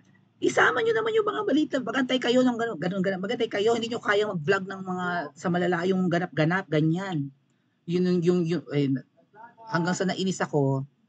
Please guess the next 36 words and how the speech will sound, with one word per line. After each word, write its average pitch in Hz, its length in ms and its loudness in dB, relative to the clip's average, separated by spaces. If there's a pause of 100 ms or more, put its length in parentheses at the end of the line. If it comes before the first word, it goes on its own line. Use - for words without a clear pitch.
(760)
nag-quit 175 400 0
na 135 160 2
ako, 123 240 -12 (160)
no? 170 240 4 (480)
And 190 240 0
then, 180 560 4 (1200)
na-, 202 240 2
napaltan 220 400 0
din 208 240 -2
yata - 240 -2
siya, 170 160 0
naligwak 160 480 2
siya. 139 480 2
Ang 180 160 0
unang 247 320 8
nag-intindi 208 400 -4
muna 202 240 -2
ng 190 80 0
mga 185 240 2
vloggers, 147 560 0
yung 185 240 2 (400)
babae 160 480 4
na 156 160 2
kap-, - 240 -12
na, 151 160 -4
nakukwento 156 480 -4
ko 156 80 -2
yan, 226 160 2
kung 143 160 0
matagal 143 240 0
ko 143 160 -4
kayong 156 160 2
followers. 147 560 -2 (1120)
Kap-, 196 320 0
nagsasalita 175 960 2
na 156 480 4